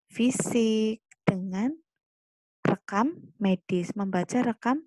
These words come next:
medis. Terus selanjutnya,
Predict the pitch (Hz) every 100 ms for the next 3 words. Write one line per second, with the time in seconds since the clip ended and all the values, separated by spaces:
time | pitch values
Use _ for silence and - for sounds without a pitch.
0 | - - - - _ 190 180 - 175 156
1 | - - - - - - - - _ _
2 | - _ 233 269 - 277 254 226 - 277
3 | 311